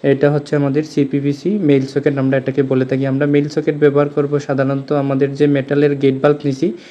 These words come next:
এখানে সিপিভিসি গেট বাল্ব নেই নাই। আর গেট বাল্বগুলো অনেক সময়, আহ, খারাপ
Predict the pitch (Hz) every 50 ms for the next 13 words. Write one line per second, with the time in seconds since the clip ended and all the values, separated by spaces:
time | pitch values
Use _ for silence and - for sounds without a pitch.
0 | - - - - - 135 143 143 147 147 - 147 143 - 147 143 143 143 - 151
1 | 143 139 139 135 135 143 143 147 147 - 139 139 139 139 139 135 127 139 - 135
2 | 139 131 139 139 131 135 151 151 151 147 147 151 147 143 143 143 139 - - 147
3 | 147 170 180 - - - - - - - 139 139 135 135 139 135 143 143